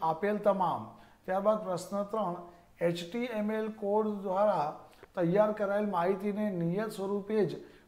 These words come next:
રજૂ કરતા હોય તે ખાલી જગ્યા web page તરીકે ઓળખાય છે. તો આનો સાચો જવાબ છે option A, static.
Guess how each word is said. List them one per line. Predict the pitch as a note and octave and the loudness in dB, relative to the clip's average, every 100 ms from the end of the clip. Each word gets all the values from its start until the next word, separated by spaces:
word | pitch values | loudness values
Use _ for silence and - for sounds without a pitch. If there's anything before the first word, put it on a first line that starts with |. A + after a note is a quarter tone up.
| D#3+ | 2
રજૂ | E3 F3 G#3+ | 2 2 -2
કરતા | G3+ F3+ G#3 | -2 -2 2
હોય | F#3+ G#3+ F3 E3+ | 4 4 4 2
તે | F3 G3+ | 0 -2
ખાલી | G3+ D#3+ G3 | 0 -4 -2
જગ્યા | G#3 F#3+ G#3 | -2 0 0
web | F#3 F3+ G#3+ - | 2 2 2 -2
page | G#3 G#3 G#3 | -2 -2 -2
તરીકે | G3 G3 F#3 | -4 -4 -2
ઓળખાય | G3 F3+ E3 F#3+ | -2 -2 0 0
છે. | F3 F#3+ - - - | 0 -2 -4 -14 -12
તો | E3 | -4
આનો | E3 F3+ | -2 -2
સાચો | E3+ D#3 F#3 | -2 -4 -4
જવાબ | G3 F#3+ | -2 -4
છે | - | -2
option | F#3+ F3 G3 G3+ | -4 -2 -4 -6
A, | A3 F#3 F3 - | -2 0 0 -4
static. | - G#3+ G#3 F#3 A#2+ | -4 -2 -2 -4 -4